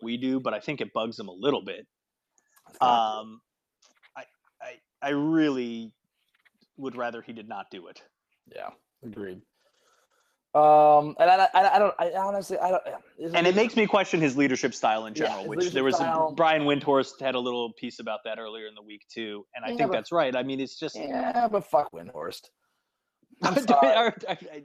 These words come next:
Speaker 1: for, with, with basic intel, I agree with you, but as a read on his, his leadership style, I think that's
Speaker 2: I, I happen
Speaker 1: that's
Speaker 2: to
Speaker 1: right.
Speaker 2: agree. I happen to agree there's a big problem with, with his leadership style, but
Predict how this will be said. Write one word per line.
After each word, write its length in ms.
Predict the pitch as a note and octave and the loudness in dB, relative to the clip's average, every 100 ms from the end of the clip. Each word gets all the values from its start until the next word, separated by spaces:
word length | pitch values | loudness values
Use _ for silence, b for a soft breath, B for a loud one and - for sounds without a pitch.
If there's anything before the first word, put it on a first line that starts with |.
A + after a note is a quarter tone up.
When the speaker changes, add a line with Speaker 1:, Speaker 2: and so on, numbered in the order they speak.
| C#3 - | -20 -16
Speaker 1:
for, 140 | D3+ D#3 | -10 -6
with, 240 | C#3+ C#3+ | -6 -6
with 320 | C#3 D3+ B2 | -6 -6 -4
basic 340 | D#3+ D#3+ C#3 C3+ | -4 -4 -6 -8
intel, 460 | C3+ B2 A#2 A2 | -10 -6 -6 -4
I 60 | G#2+ | -8
agree 260 | G#2+ A2+ | -10 -10
with 180 | G#2 F#2+ | -12 -12
you, 100 | G2 | -14
but 160 | G#2 A2 | -14 -8
as 140 | C3+ A#2+ | -6 -4
a 80 | A2+ | -4
read 400 | A2+ B2 C#3+ C#3 | -2 2 4 4
on 240 | A2+ A#2 | 0 -4
his, 400 | A2+ G#2+ G#2 - _ b b b _ | -12 -16 -18 -20 _ b b b _
his 160 | A#2 G2 | -6 -4
leadership 480 | A2+ C#3+ D3 G3 - | 0 2 2 -2 -2
style, 480 | - - G#3 G3+ D3 | -8 -2 -2 -2 -4
I 60 | C3 | -4
think 240 | D3+ - | -4 -4
that's 420 | A2+ G#2+ - - | -6 -6 -12 -2
Speaker 2:
I, 80 | G3 - | -2 2
I 80 | F3 | 0
happen 300 | G3+ A#3 A3 | 2 2 4
Speaker 1:
that's 180 | F#3 E3 | 6 6
Speaker 2:
to 60 | C3+ | 4
Speaker 1:
right. 100 | C3 | 2
Speaker 2:
agree. 360 | A3+ G#3 F3+ - | 2 -2 -4 0
I 80 | D#3+ | 4
happen 240 | G3 F#3+ | 4 2
to 80 | F3+ | 0
agree 280 | D#3+ C#3+ D#3 | 0 -2 -2
there's 140 | C#3 | -2
a 40 | B2+ | -4
big 200 | C3 A2+ | -6 -2
problem 340 | B2+ A#2 A2 | 0 0 -2
with, 100 | G#2+ B2+ | -10 -8
with 100 | A#2 | -6
his 80 | |
leadership 380 | A2 A2 G#2 G#2 | -4 -6 -6 -10
style, 400 | - F#2+ D#2 D#2+ | -8 -6 -6 -6
but 120 | G#2 | -8